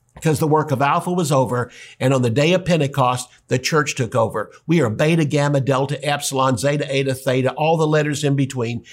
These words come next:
And for some two thousand years, we've been working down to where we are today.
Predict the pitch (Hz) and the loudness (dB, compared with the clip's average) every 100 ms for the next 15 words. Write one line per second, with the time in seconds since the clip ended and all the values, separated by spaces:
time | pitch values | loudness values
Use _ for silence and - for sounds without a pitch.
0 | - - 131 135 135 127 139 131 131 220 | -20 -4 0 2 0 0 2 0 2 0
1 | 214 196 180 151 165 135 107 135 127 123 | 0 0 0 0 0 0 0 -2 -2 -2
2 | 139 139 151 143 135 127 131 120 120 123 | -2 0 0 2 0 0 -2 -4 -2 -2
3 | 127 147 110 110 110 | -2 -4 -2 -4 -4